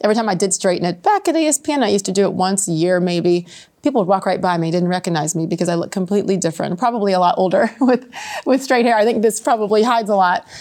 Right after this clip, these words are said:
I, I literally had no idea it was a thing. Everybody was cracking up. And a-, afterwards, we got off the set, and he's like, "Was that offensive? I'm so sorry." But I go, "No, I, I think it's funny because you," and, and he's like, "Gosh, it's," he was, "it's beautiful hair."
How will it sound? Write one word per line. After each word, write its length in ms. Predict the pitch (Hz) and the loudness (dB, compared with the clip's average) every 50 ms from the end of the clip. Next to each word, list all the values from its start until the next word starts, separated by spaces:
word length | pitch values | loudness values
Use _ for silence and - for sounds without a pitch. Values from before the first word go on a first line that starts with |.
| - - - - - - _ _ _ _ _ _ _ _ _ _ - | -20 -20 -20 -20 -20 -20 _ _ _ _ _ _ _ _ _ _ -2
I, 160 | 220 220 - - | 0 0 0 0
I 120 | - 233 220 | 0 0 0
literally 420 | 208 214 214 220 220 220 214 220 | 2 2 2 4 4 4 4 4
had 140 | 214 214 208 | 2 2 2
no 100 | 202 202 | 2 2
idea 240 | 202 196 185 196 196 | 2 2 4 4 4
it 60 | 190 | 4
was 100 | 180 190 | 2 0
a 60 | 190 | 0
thing. 240 | 180 202 180 170 170 | 0 2 2 2 2
Everybody 340 | - 180 202 190 202 196 202 | 2 2 2 2 2 2 2
was 160 | 190 190 185 | 2 -2 -4
cracking 380 | - - 202 190 185 202 185 175 | -2 -2 -2 0 0 0 0 0
up. 160 | 170 175 175 | 0 0 0
And 120 | 214 202 | 2 2
a-, 240 | 202 214 214 208 - | 2 2 0 0 0
afterwards, 400 | 254 302 403 - 466 427 320 214 | -2 -2 0 2 2 2 2 2
we 60 | 214 | 2
got 140 | 214 226 220 | 2 2 2
off 100 | 214 214 | 0 -2
the 80 | - 190 | -4 -6
set, 220 | - - 277 254 | 0 2 2 2
and 80 | - 202 | 4 2
he's 160 | 202 196 202 | 2 2 2
like, 160 | 208 196 202 - - - - - | 0 0 -2 -8 -18 -12 -4 -2
"Was 100 | 220 208 | 0 2
that 140 | - 277 302 | 2 2 2
offensive? 420 | 311 311 - 233 247 240 - 214 | 2 2 2 2 2 2 0 0
I'm 160 | 226 226 220 | 2 2 2
so 220 | 214 - - 226 220 | 2 0 0 0 0
sorry." 320 | - - 208 214 214 208 | 2 2 2 2 0 0
But 100 | 196 - | 0 0
I 160 | - 214 220 | 0 0 2
go, 140 | 220 247 247 | 2 2 2
"No, 480 | 247 247 233 240 294 453 - 233 208 190 | 4 4 4 4 4 4 4 4 4 4
I, 180 | 208 240 262 269 - - - - - - - - 208 | 4 2 0 -2 -10 -20 -20 -20 -18 -16 -10 -6 -2
I 100 | 226 277 | 0 0
think 160 | 359 381 381 | 2 2 2
it's 160 | 415 - - | 0 0 -2
funny 540 | - - 277 349 453 370 226 190 180 180 - | -2 0 0 2 2 2 0 0 -2 -2 -4
because 500 | 220 220 220 220 262 247 226 - - - _ - - - _ _ - | -2 -4 0 2 2 2 2 0 -4 -10 _ -18 -20 -20 _ _ -4
you," 280 | 196 208 233 254 - | 0 2 2 4 4
and, 240 | - 208 208 196 202 | 2 2 0 0 0
and 100 | - 190 | 0 0
he's 220 | 196 180 170 - - | 0 0 0 0 -2
like, 140 | 160 156 - | -2 -2 -2
"Gosh, 280 | 165 170 240 262 - | -4 -4 -2 -2 -4
it's," 220 | - - - - - _ _ _ _ | -4 -2 -2 -4 -4 _ _ _ _
he 100 | - 175 | -6 -6
was, 160 | 185 - - - - - | -6 -6 -6 -10 -10 -10
"it's 120 | - - - | -10 -8 -2
beautiful 360 | - 311 370 330 - - 180 | 0 2 2 2 2 0 -2
hair." 260 | 165 165 165 165 165 | 0 0 -2 -2 -4